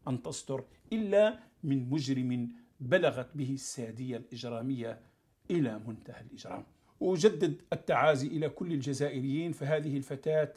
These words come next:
ليست ابنة عائلتها فقط، بل هي ابنة كل الجزائريين،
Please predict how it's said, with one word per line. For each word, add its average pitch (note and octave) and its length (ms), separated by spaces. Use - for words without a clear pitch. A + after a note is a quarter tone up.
ليست E3 500
ابنة D3 480
عائلتها C#3 640
فقط، D3+ 480
بل C#3 160
هي C#3+ 320
ابنة D3+ 380
كل D#4+ 240
الجزائريين، F3 1000